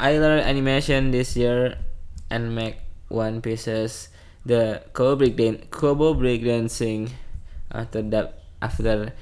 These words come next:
she got the Ten It twenty twenty-two is, like, Kobo's year and my year too, because I meet, I met her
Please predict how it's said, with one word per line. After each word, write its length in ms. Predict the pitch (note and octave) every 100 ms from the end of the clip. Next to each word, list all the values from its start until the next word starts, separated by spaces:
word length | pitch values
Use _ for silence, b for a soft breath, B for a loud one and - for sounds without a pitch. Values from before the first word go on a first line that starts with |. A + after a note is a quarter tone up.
| b b
she 240 | - A#2+ A2
got 240 | A2+ -
the 80 | G#2+
Ten 240 | - G#2+ G#2+ G#2 G#2 G#2 - - - - - - - -
It 160 | D3+
twenty 220 | E3+ E3
twenty-two 340 | F3 F3 F3 G3
is, 320 | D#3+ D#3+ -
like, 300 | D#3 C#3 - - b b b b -
Kobo's 500 | C#3 D#3 C3 B2+ G#2
year 540 | G#2 G2+ G2+ G2+ A#2+ - - b b b b -
and 320 | A2 G#2+ - - - - - - -
my 200 | G#2+ A2
year 340 | C#3 B2 A2+ G#2+
too, 300 | - A2 G#2+
because 240 | G#2+ A#2+
I 180 | - G#2+
meet, 520 | A2 G#2 G#2 G#2 G2+ - B B B B
I 60 | G#2+
met 160 | A2+ C3
her 320 | G#2 G#2